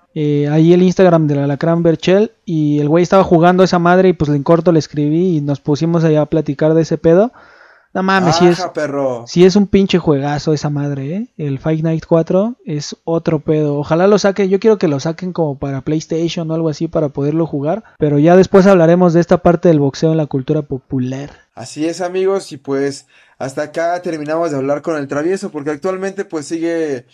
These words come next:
Speaker 2: sigue activo, sigue, ya hemos estado hablando como de lo último, ¿no? Que ha hecho el Travieso Arce con esas peleas con, con Julio César de de beneficencia y toda esta, esta onda que le pega a los referees y esta parte.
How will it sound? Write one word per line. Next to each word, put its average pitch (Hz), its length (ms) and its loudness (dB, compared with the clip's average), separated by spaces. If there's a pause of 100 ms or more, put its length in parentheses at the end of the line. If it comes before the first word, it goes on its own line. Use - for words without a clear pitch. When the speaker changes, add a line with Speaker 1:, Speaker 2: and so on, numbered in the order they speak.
(220)
Speaker 2:
sigue 175 400 -6
activo, 196 580 -4
sigue, 165 280 -6 (240)
ya 165 100 -4
hemos 180 200 -8
estado 160 180 -4
hablando 156 300 -4
como 131 200 -10
de 127 80 -4
lo 139 140 0
último, 143 400 -6
¿no? 147 160 -6
Que 151 100 -8
ha 135 100 0
hecho 135 440 -4
el 117 80 -12
Travieso 135 500 -4
Arce 165 400 -6 (340)
con 127 200 -4
esas 139 240 -6
peleas 131 500 -6
con, 123 340 -10
con 120 380 -8
Julio 127 300 -2
César 147 540 -6
de 117 440 -10 (440)
de 127 100 -4
beneficencia 147 960 -4
y 139 60 -6
toda 143 260 -6
esta, 139 580 -4 (380)
esta 143 340 -6
onda 151 440 -4
que 135 120 -10
le 127 100 -8
pega 135 460 -4
a 127 40 -8
los 127 140 -6
referees 156 640 -6
y 135 60 -6
esta 147 240 -8
parte. 165 460 -6